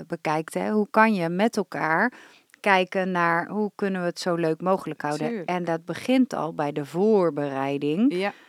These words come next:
Speaker 1: Wat gaan we doen? Wanneer gaan we het doen? Wie wil wat doen? En dat inventariseren.
Speaker 2: Ja.
Speaker 1: En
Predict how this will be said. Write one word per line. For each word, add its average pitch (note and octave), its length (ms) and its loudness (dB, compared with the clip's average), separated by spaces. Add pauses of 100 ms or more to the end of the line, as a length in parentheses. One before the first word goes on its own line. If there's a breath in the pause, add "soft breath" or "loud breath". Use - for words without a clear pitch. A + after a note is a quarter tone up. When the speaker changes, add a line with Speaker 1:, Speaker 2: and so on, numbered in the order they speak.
(340 soft breath)
Speaker 1:
Wat E3 280 2
gaan F#3 220 0
we D#3 100 -2
doen? D#3 440 0
Wanneer F3 440 2
gaan G3 200 -4
we D3+ 60 -2
het D3 120 -4
doen? D3 340 -2
Wie G3 340 2
wil F3 240 2
wat F#3 240 4
doen? D#3 360 -2
En F3 200 -4
dat G#3+ 200 0
inventariseren. E3 1080 -4
Speaker 2:
Ja. G3+ 240 -8 (280)
Speaker 1:
En B4 300 4